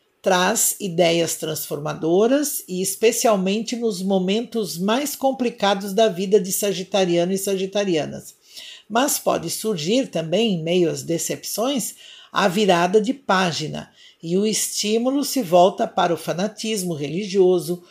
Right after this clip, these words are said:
ou a falta de vínculos com o campo da ética e do social. Começam a aparecer aí o pessimismo, os melindres e até a depressão.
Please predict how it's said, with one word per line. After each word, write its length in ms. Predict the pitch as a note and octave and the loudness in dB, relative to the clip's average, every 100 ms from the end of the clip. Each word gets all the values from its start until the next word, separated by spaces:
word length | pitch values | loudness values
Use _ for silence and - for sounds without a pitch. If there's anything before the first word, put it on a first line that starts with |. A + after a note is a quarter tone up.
| - - | -20 -4
ou 160 | F3+ G3+ | 4 6
a 100 | G3 | 4
falta 480 | - G#3 G#3 G#3 | 2 4 4 2
de 200 | F3+ D3+ | -4 -2
vínculos 800 | E3+ C3+ D#3+ A#3 A#3 F3 D#3 D#3 | -6 -4 -2 -2 -4 -6 -4 -6
com 240 | - F#3+ F#3+ | -6 -2 0
o 100 | F#3 | -2
campo 800 | - - F#3+ G3+ F#3+ - D3+ D3 _ - - | -4 -2 0 0 -2 -6 -8 -8 _ -20 -6
da 260 | E3+ F3 | 0 2
ética 500 | E3+ F#3 G3 - - | 4 4 2 -4 -8
e 40 | D#3 | -2
do 140 | F3 | -2
social. 720 | F3+ G3 F#3 - D3+ - - _ _ | -2 -4 -4 -4 -6 -8 -12 _ _
Começam 580 | - F#3 F#3+ G#3+ - A3 | -2 2 4 4 2 -2
a 160 | F#3 E3+ | 0 0
aparecer 720 | E3 F3+ F3 E3+ - F3 E3+ | 0 0 0 -2 -2 0 2
aí 260 | E3 D#3+ | 2 2
o 120 | D#3+ D3 | 0 -2
pessimismo, 1040 | E3+ D#3 - D3+ F#3+ B3+ B3 B3+ C#4+ D#4 _ _ _ | -6 -6 -6 -4 -2 0 -2 -2 -4 -6 _ _ _
os 220 | - F3+ | -4 -2
melindres 840 | F#3 F3+ E3+ G#3 B3 A#3+ C#4 C#4+ | 0 2 2 2 2 0 0 0
e 120 | F#3 F#3+ | 2 4
até 480 | F#3 - F3+ F#3 - | 2 2 2 2 2
a 80 | G#3+ | 0
depressão. 760 | G3+ G#3+ A#3 A#3 - C3+ A#2+ | 4 4 6 4 2 -6 -6